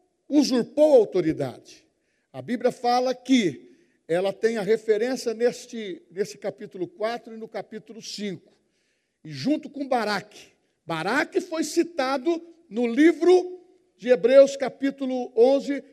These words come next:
que são os heróis da fé. Mas essa mulher foi uma heroína, porque essa mulher começou a dar conselhos de família.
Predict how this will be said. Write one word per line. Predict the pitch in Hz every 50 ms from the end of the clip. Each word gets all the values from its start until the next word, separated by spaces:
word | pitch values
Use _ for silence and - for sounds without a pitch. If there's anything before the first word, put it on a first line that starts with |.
| _ _
que | -
são | - - - 262 269
os | 269 196 214
heróis | 247 220 208 220 240 233 214 175
da | 147 185
fé. | - - - 135 107 - _ _ _ _ _ _ _ _ _ _ _ _ _ _ _ _ _ _ _ -
Mas | 139 131 143
essa | 220 214 - 254
mulher | 240 269 262 247 262 277 269
foi | - 294
uma | 294 - 302 277 277 - - -
heroína, | 233 269 277 233 233 285 285 262 226 185 147 - - - - _ _ _ _ _ _ _ _ _ _ _ _ _ _
porque | 156 147 -
essa | 208 - - 226 214
mulher | 214 226 226 220 240 254 262 277 311 311 - - - - - _
começou | - 247 247 240 220 - - - - - 277 277 285 320 359 415 392 - - - -
a | 208
dar | 180 247 277 277 -
conselhos | - 294 269 - - 285 320 330 311 254 220 170 151
de | 175 196
família. | - 196 175 175 180 170 156 131 120 - -